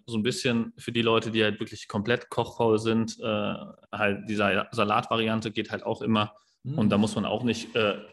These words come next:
Speaker 1: immer großartig schnippeln. Das kann man sich auch sehr einfach machen.
Speaker 2: Ja.
Speaker 1: Ähm, und also ich meine zum Beispiel sowas wie, wenn du jetzt Tomaten machst, kannst du ja auch Cherry-Tomaten nehmen, die musst du nicht mal schneiden, sondern kannst einfach reinwerfen,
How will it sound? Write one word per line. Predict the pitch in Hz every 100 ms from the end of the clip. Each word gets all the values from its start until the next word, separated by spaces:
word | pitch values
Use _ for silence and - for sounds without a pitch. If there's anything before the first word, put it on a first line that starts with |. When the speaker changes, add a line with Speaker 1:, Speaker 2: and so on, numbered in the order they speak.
| _ _ _ -
Speaker 1:
immer | 110 104
großartig | 104 107 110 101 101 - - -
schnippeln. | - 120 120 107
Das | 98
kann | 110
man | 104
sich | 101 104
auch | 113 107
sehr | 117 98
einfach | 107 107 107 -
machen. | 107 107 104 _ _ _ -
Speaker 2:
Ja. | 95 - 104
Speaker 1:
Ähm, | 98 - - _ _ _ _ -
und | 107 98 98 98 95 - - _ _ _ - - - _
also | - 110
ich | 107
meine | 104
zum | 107
Beispiel | 98 95 104
sowas | 98 98 92
wie, | 101 98
wenn | 98
du |
jetzt | 95 -
Tomaten | 98 98 104 107
machst, | 95 - -
kannst | 92
du | 95
ja |
auch | 85
Cherry-Tomaten | - 101 98 101 95 87 95
nehmen, | 92
die | 90
musst | 95 -
du |
nicht | 95 92
mal |
schneiden, | 92 98 95 95
sondern | 90
kannst | 90 -
einfach | - 90
reinwerfen, | - 101 98 95 95 98